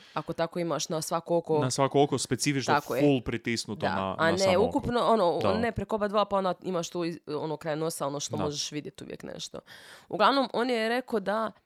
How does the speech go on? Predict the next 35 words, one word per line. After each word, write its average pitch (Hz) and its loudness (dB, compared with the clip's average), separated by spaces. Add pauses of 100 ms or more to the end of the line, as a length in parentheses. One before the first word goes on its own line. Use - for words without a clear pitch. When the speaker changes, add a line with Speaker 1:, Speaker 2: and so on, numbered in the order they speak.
Speaker 1:
ne 175 0
smije 165 -4
skidati 151 -6
nikako - -10
povez. 147 -2 (240)
Speaker 2:
Mhm. 117 -10 (160)
Speaker 1:
Sad 233 -4
ne 285 2
znam 330 0
ili 285 -2
je 285 2
ovo 277 0
rekao 269 -2
njoj, 202 -2
ne 233 0
znam 294 -2
točno 269 -6
kome 220 0
je 170 2
rekao, 160 -2
ali 160 0
jedno 240 -2
od, 180 -4 (300)
od 175 -2
ovih 165 -2
cura 147 -2 (220)
s - -10
kojim 151 -2
je 147 0
ovo 143 -2
napravio, 160 -6
spoiler 151 -4
alert, 135 -6
nije 131 -6
jedina, - -6